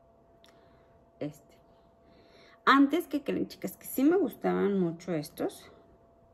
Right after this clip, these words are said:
Ahora no tanto, porque siento que me, me cuesta un poquito más de trabajo de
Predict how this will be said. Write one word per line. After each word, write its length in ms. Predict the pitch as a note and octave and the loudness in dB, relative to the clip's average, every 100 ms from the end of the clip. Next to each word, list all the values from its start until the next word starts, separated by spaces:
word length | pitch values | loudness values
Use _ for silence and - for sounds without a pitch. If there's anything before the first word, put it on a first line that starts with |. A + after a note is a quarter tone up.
| - - - _ _ - | -20 -20 -20 _ _ -8
Ahora 840 | E3+ E3+ F3 G3 G3+ G3 F#3+ E3+ D3+ | -2 0 0 0 2 2 2 0 2
no 460 | F3+ F#3+ F#3+ G3+ | 2 6 4 4
tanto, 580 | G3+ F#3+ F3+ F3+ F3 B3+ - | 0 0 2 0 -2 -6 -6
porque 480 | - - D#3+ D#3+ D#3+ | -8 -6 -2 -2 -2
siento 340 | D#3+ F#3 G3+ | -4 -6 -6
que 100 | G#3 | -8
me, 420 | G3+ F3 D#3+ - - | -6 -4 -4 -6 -6
me 220 | - F#3+ | -2 -2
cuesta 240 | F#3+ F#3+ | -2 -6
un 40 | A#3+ | -8
poquito 260 | B3 G#3+ | -10 -6
más 160 | F#3+ F3+ | -4 -4
de 80 | F#3 | -6
trabajo 420 | F3 - E3 - | -6 -6 -6 -4
de 200 | F3 | -4